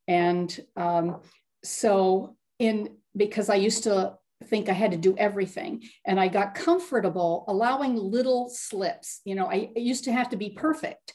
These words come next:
Everything, every product, every piece of,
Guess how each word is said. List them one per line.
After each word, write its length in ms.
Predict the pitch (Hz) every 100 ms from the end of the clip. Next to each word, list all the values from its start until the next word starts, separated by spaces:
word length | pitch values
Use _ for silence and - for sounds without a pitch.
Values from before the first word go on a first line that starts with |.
| - - - -
Everything, 540 | 233 247 254 233 233
every 420 | 254 294 262 - _ -
product, 560 | - 277 302 247 - -
every 280 | 226 233 247
piece 300 | 254 247 233
of, 260 | 214 196